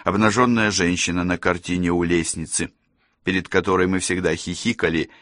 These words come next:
и толкали друг друга локтями. Игра в прятки.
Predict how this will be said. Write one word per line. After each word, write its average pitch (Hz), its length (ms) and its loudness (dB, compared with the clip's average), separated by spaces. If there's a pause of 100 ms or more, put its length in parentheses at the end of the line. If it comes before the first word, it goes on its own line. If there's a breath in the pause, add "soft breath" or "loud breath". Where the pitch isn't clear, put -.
(120 soft breath)
и 78 80 -8
толкали 82 520 0
друг 80 260 -4
друга 82 300 -2
локтями. 65 720 -2 (920)
Игра 113 340 4
в - 120 -8
прятки. - 640 0